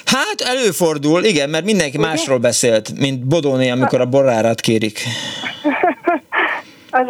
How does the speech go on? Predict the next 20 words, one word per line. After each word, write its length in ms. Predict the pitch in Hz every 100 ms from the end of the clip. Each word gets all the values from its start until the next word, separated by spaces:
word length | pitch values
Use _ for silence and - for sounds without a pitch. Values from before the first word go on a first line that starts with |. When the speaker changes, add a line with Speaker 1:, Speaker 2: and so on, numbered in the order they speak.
| 233
Speaker 2:
az 60 | 240
egyik 360 | 240 233 262 -
strand, 440 | - 294 311 269
ami 360 | 254 254 240 - - _ -
az 120 | 220
egyetlen 720 | - 262 240 220 214 214 208 - _ _ _
élő, 520 | - 247 262 226 202 208 214
nagy, 260 | 233 226 - - _ _ _ _ _ _ -
ö, 280 | 233 220 214 -
élő 500 | 247 247 233 208 202
tavas 460 | 233 226 208 185 185 - 226 202
barlang, 760 | 220 214 208 202 208 226 240 269
Speaker 1:
Mhm. 140 | 147 262 330
Speaker 2:
ahová 520 | 220 214 220 214 208 208
a 200 | 208 202 -
szauna-, 480 | 247 220 208 208 208 -
szaunából 580 | 240 220 214 202 196 190
ki 160 | 220
kell 200 | 208 208
rohanni. 640 | 214 202 185 185 185 185